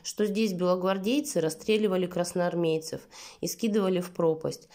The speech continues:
А в Великую Отечественную войну то же самое фашисты делали с советскими солдатами. Но эта версия не подтверждена официально, потому что человеческих останков на склоне горы не найдено.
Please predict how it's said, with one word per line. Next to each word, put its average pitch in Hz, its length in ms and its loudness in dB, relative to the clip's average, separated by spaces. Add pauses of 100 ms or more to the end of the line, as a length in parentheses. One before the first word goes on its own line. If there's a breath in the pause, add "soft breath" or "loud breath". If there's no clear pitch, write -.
(260 loud breath)
А 170 120 -2
в 175 80 0
Великую 214 400 2
Отечественную 202 640 0
войну 165 460 0 (240 loud breath)
то 190 100 -2
же 190 100 -2
самое 185 380 0
фашисты 180 540 -4
делали 202 340 2
с 196 100 -4
советскими 165 580 -2
солдатами. 147 840 -6
Но 185 180 0
эта 180 220 0
версия 233 340 0
не 165 140 2
подтверждена 170 760 -2
официально, 151 800 -4
потому 180 320 0
что 180 160 -8
человеческих 175 720 -4
останков 233 540 -2
на 190 100 0
склоне 190 380 -2
горы 165 360 -2
не 190 140 0
найдено. 139 520 -4